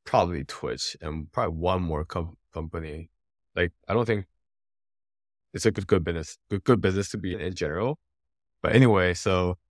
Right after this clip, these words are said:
that kinda led to why also we built CyberConnect, where we don't, I think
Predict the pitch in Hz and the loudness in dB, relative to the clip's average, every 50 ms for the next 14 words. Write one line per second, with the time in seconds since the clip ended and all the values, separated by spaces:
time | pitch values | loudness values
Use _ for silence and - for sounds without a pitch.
0 | _ _ _ _ _ _ _ _ _ _ _ _ _ _ _ _ _ _ - 98 | _ _ _ _ _ _ _ _ _ _ _ _ _ _ _ _ _ _ 2 4
1 | 113 120 127 127 123 - - 170 160 131 104 95 98 98 - - - 113 104 101 | 6 8 8 6 4 2 6 8 8 8 8 6 4 4 2 0 0 0 2 2
2 | 98 98 95 85 85 87 87 85 87 87 76 76 90 87 - - 98 90 85 73 | 0 -2 -2 -2 0 2 2 2 2 2 2 0 0 -2 -2 -2 -2 -2 -2 -4
3 | 78 80 78 - 82 82 98 110 - 95 78 71 71 60 78 85 87 87 85 87 | -6 -6 -4 -2 -2 0 0 -2 -2 -4 -6 -6 -8 -6 -4 -2 -2 0 0 0
4 | 85 82 85 - _ _ _ _ _ _ _ _ _ _ _ _ - _ _ _ | -2 -2 -4 -8 _ _ _ _ _ _ _ _ _ _ _ _ -20 _ _ _
5 | 98 104 101 87 101 92 87 92 92 87 - _ - - 92 90 - 107 104 95 | -2 -2 0 2 2 2 4 2 2 -2 -4 _ 0 0 0 2 2 0 0 0